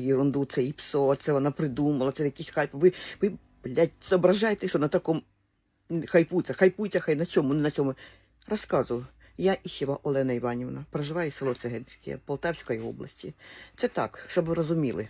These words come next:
де я, від кіля я і від ки-, з какого двору їхала машина. Обов'язково я виставлю, як вона виїжджала з двору, як вона була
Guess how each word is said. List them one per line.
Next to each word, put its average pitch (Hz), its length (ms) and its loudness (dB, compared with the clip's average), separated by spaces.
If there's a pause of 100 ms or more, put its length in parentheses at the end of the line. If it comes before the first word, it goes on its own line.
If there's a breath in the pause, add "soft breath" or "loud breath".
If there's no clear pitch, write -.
де 139 160 0
я, 135 140 4
від 135 220 -6
кіля 170 340 -2
я 131 180 -2 (340 loud breath)
і - 80 0
від 165 120 2
ки-, - 140 -6
з - 80 -10
какого 151 320 -2
двору 170 360 0
їхала 127 340 -6
машина. - 480 -12 (540 loud breath)
Обов'язково 175 840 -2
я 139 160 0
виставлю, - 540 -12 (280 soft breath)
як 143 220 -6
вона 143 360 0
виїжджала 131 560 -2
з 127 80 -8
двору, 147 380 0 (120)
як - 140 -8
вона 135 160 0
була 131 220 0